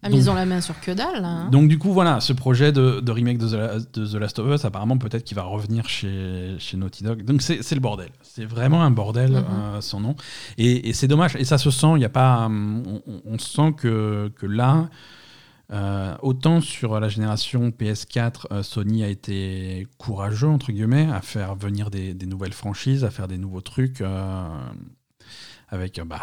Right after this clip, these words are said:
Speaker 2: avec des Days Gone, avec, euh, des Horizon, des trucs comme ça. C'est des jeux, c'était leur
Speaker 1: Mhm.
Speaker 2: premier jeu. Même God of War, God of War, c'est une franchise qui existe depuis longtemps, mais présentée de cette façon, c'était très
Speaker 1: Ouais.
Speaker 2: différent. Donc ils ont pris des risques, et des risques qui ont payé.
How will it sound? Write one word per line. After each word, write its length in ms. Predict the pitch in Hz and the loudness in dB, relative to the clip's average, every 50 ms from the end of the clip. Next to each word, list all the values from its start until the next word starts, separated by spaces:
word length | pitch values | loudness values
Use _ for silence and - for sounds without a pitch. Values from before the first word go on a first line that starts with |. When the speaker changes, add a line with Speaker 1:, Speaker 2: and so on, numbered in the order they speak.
| - - | -10 -10
Speaker 2:
avec 260 | 87 95 - 101 95 | -12 -14 -16 -16 -14
des 100 | 101 95 | -14 -12
Days 280 | 92 104 107 123 127 135 | -6 -4 -2 0 0 0
Gone, 280 | 135 175 190 196 165 | 0 0 2 2 2
avec, 440 | 107 92 95 95 92 95 - - - | 2 0 -2 -4 -6 -8 -8 -8 -6
euh, 100 | 98 98 | -6 -6
des 380 | 95 101 95 98 95 95 98 92 | -4 -6 -6 -6 -6 -6 -8 -6
Horizon, 560 | 85 95 92 104 110 107 110 131 147 160 165 | -6 -6 -4 -4 -4 -2 0 2 4 4 4
des 160 | 165 139 107 | 4 2 0
trucs 160 | - - - | 0 -4 -6
comme 80 | 104 104 | -6 -4
ça. 100 | - 151 | -2 -4
C'est 140 | 127 - 104 | -4 -4 -4
des 100 | 101 95 | -6 -4
jeux, 220 | 98 113 131 139 | -2 0 0 0
c'était 200 | 131 - - - 92 | 0 -2 -4 -6 -6
leur 140 | 90 - | -4 -6
Speaker 1:
Mhm. 220 | 92 92 92 90 - | -4 -4 -4 -4 -2
Speaker 2:
premier 240 | 98 104 120 123 123 | -2 0 2 2 2
jeu. 200 | 139 165 170 147 - - - - - - - | 2 2 0 -2 -4 -10 -18 -18 -18 -6 0
Même 260 | 110 120 135 139 139 | 2 4 4 6 6
God 160 | 127 120 117 | 4 4 4
of 220 | 117 120 - - 147 | 2 0 0 2 2
War, 160 | 143 131 123 | 2 4 2
God 140 | 110 101 101 | 2 0 -4
of 180 | 101 - - | -4 -4 -2
War, 140 | 120 113 - | -4 -4 -2
c'est 80 | - 90 | -4 -6
une 80 | - | -6
franchise 320 | - 101 95 - - 107 - | -6 -6 -6 -6 -6 -8 -6
qui 100 | - 92 | -8 -8
existe 200 | 92 98 98 101 | -8 -6 -6 -8
depuis 180 | 90 - - | -8 -6 -4
longtemps, 320 | 104 107 120 - 151 156 156 | -2 -2 0 2 2 2 4
mais 140 | 135 107 | 2 0
présentée 500 | 104 - - 117 107 113 107 104 - 117 | 0 0 -2 0 0 0 -2 -2 -2 -2
de 80 | 107 101 | -2 -2
cette 180 | - - 101 - | -4 -6 -6 -4
façon, 400 | - 110 107 - - 123 120 113 | -4 -4 -2 0 2 2 2 0
c'était 240 | - 104 - - | -2 -6 -12 -14
très 240 | 92 - - - 104 | -12 -10 -6 -4 -4
Speaker 1:
Ouais. 100 | 95 92 | -2 -2
Speaker 2:
différent. 320 | 92 92 - 123 143 170 156 | -2 -2 0 0 2 4 4
Donc 200 | 135 131 131 135 | 4 2 4 4
ils 80 | 127 | 4
ont 80 | 123 120 | 4 4
pris 180 | - - 160 | 2 0 2
des 100 | 147 143 | 4 4
risques, 280 | 135 151 147 131 - 110 | 6 4 4 2 2 0
et 20 | |
des 100 | 104 104 | -2 0
risques 320 | 101 127 143 - - 123 113 | 2 2 0 0 0 -4 -4
qui 200 | - - - 104 | -4 -4 -4 -4
ont 80 | 98 | -4
payé. 420 | 98 - 117 113 113 120 151 175 | -2 -2 -2 0 2 4 2 2